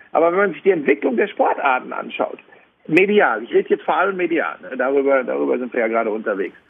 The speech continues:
dann ist das einfach so komplett, äh, entgegengesetzt, dass mir im Moment der, der Glaube fehlt. Wir könnten auch noch darüber reden, wie denn die N F L, äh, die eine Marketingmaschine ist, die durchkommerzialisiert, äh, ist bis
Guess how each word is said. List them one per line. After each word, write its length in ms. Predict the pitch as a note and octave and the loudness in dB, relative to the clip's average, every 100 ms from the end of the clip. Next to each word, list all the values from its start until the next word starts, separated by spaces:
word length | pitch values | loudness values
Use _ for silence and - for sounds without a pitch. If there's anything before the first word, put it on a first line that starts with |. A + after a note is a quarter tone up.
| - - - | -20 -20 -2
dann 180 | C#3 D#3+ | 0 2
ist 200 | F3+ G#3 - | 0 0 0
das 180 | G#3 - | 0 0
einfach 440 | F3 F#3+ G3 F3+ - _ - | -2 0 -2 -2 -6 _ 0
so 260 | A#2+ A#3 A#3 - | 4 4 2 -2
komplett, 640 | - G3+ F3+ F#3 A3+ A#3 - - F3 | 0 0 0 0 2 0 -6 -6 2
äh, 240 | G3 G3 - | 2 2 -2
entgegengesetzt, 960 | F3 D#3+ G#3+ C#4 G#3+ D#3 C#3+ C#3 G3 _ - | -6 -2 0 0 0 -2 2 2 0 _ -2
dass 120 | D3+ | -2
mir 220 | D#3 G3 G#3+ | 2 2 2
im 80 | |
Moment 460 | F#3+ F3+ F3 A3 A3 - - | 2 2 2 2 -2 -4 -2
der, 140 | E3+ - _ | -2 -2 _
der 100 | D#3 | -2
Glaube 420 | C#3+ D#3+ F#3+ F#3 - | 4 4 4 2 0
fehlt. 320 | - E3 A#2 - _ _ | 4 4 4 -2 _ _
Wir 100 | C#3 | 2
könnten 240 | F#3 A3+ F#3+ | 2 2 2
auch 100 | F#3 | 0
noch 140 | D#3+ | 2
darüber 340 | F3 D#3+ E3+ | 2 2 2
reden, 320 | C#3+ E3+ D#3 C3 | 2 0 -2 -6
wie 160 | F#3+ | -2
denn 220 | F3 E3+ | -2 0
die 100 | D3+ | -2
N 160 | D3 D#3+ | -2 -2
F 100 | D3 - | -4 0
L, 320 | E3 F#3 F3 _ _ | 2 2 0 _ _
äh, 100 | C#3+ | -4
die 160 | C3 C#3 | 0 0
eine 200 | D3+ D#3 | 2 2
Marketingmaschine 1080 | D#3+ G#3 - - E3 D3 C#3 - C#3+ B2+ | 0 -2 -4 -4 -2 -2 -4 -4 -2 -2
ist, 160 | B2 - | -2 -2
die 100 | D3+ | 0
durchkommerzialisiert, 1080 | F3 G#3+ - G3+ G3+ - F3+ F3+ C#3 F3+ - - | 2 0 0 0 0 0 -2 0 2 0 0 -2
äh, 260 | - - | -2 0
ist 160 | F#3+ - | -2 0
bis 120 | - | -2